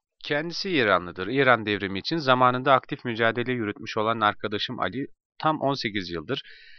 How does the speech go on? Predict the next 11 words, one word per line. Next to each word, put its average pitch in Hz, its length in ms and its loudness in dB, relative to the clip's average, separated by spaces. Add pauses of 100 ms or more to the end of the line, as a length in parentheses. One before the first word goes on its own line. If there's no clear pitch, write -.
(200)
türlü 160 260 0
asılsız 156 480 -4
ve 151 100 0
çarpıtılmış 131 600 0
suçlamalara 123 600 -2
istinaden 113 560 -2
hukuksuz 139 640 -6
biçimde 120 560 -4
cezaevinde 117 560 0
tutulmasına 104 640 -6
rağmen 123 300 0